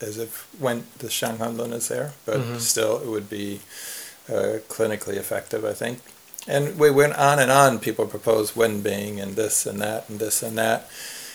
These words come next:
Speaker 1: And we really were running out of time, and we really had arrived at, uh, yin yang.
Speaker 2: Mm.
Speaker 1: And I don't know where the discussion would have gone,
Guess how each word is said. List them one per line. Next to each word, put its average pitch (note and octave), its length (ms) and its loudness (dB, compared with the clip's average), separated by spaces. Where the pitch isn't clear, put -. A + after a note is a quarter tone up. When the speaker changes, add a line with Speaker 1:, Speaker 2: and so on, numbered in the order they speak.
Speaker 1:
And D#3+ 120 4
we D3 80 12
really E3 300 12
were C3 100 10
running C3 280 10
out A#2+ 140 10
of A2 120 10
time, B2 400 6
and A2+ 160 2
we A#2+ 160 6
really B2+ 380 6
had A#2+ 120 2
arrived A2+ 640 8
at, A2 540 4
uh, A#2 300 2
yin B2 320 0
yang. G2 280 -2
Speaker 2:
Mm. A2+ 260 -4
Speaker 1:
And C3+ 100 2
I A#2+ 80 6
don't C#3+ 120 0
know A#2 120 2
where B2 160 6
the A2+ 120 -2
discussion A2 800 2
would A2 160 -2
have G2+ 480 0
gone, A2+ 480 2